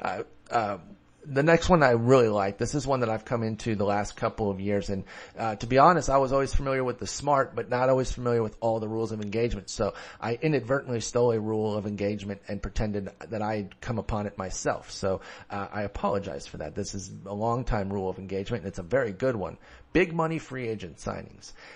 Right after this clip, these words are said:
And, um, this is particular for me for pitchers, and I, I've done a little bit of study on that with pitchers,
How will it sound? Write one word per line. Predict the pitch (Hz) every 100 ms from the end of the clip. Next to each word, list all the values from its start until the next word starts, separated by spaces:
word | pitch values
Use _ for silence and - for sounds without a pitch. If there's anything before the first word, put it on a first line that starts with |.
| -
And, | 113 117 110 104 101 _
um, | 123 110 98 113
this | 165
is | 165
particular | 180 160 165 165
for | -
me | 127 143
for | - 110
pitchers, | - 143 - 190 190 - -
and | 110
I, | 104 107 -
I've | 107 104
done | 110 107
a |
little | 104 104
bit | 101
of | 98
study | 117 104 107
on | 107 104
that | 104 104
with | 95 -
pitchers, | 120 - 156